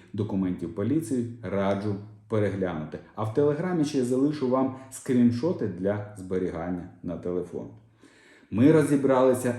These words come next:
для чого прийняте розпорядження. А що ж за цим стоїть?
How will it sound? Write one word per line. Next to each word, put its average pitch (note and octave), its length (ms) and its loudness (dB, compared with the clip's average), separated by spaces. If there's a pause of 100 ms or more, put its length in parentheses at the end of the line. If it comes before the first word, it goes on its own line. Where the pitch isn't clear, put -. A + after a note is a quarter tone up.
для A2+ 340 2
чого A2+ 540 4
прийняте F2+ 600 -2 (260)
розпорядження. E2+ 760 -6 (400)
А A#2+ 160 -4
що F#3 280 4
ж D#3 60 0
за D3 120 2
цим D3 240 2
стоїть? A#2 440 2